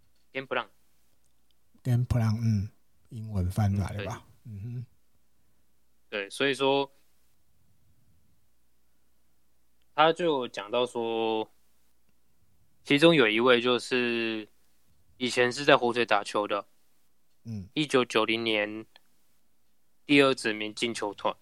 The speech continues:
Speaker 1: 进火腿的。
Speaker 2: 嗯。
Speaker 1: 对，叫做石本努。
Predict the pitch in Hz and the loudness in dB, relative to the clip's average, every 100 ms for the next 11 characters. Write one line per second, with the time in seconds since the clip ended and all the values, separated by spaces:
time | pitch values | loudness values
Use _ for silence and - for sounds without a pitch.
0 | _ - 135 113 117 104 - - _ _ | _ 2 4 6 6 2 0 -12 _ _
1 | 127 113 95 - _ _ _ _ _ _ | 0 0 0 -10 _ _ _ _ _ _
2 | _ _ _ _ _ _ _ _ _ _ | _ _ _ _ _ _ _ _ _ _
3 | _ _ _ 104 101 - 110 - 117 113 | _ _ _ -6 -4 -2 -2 2 2 2
4 | 107 - 143 - 117 117 117 | 0 -2 0 4 2 4 -2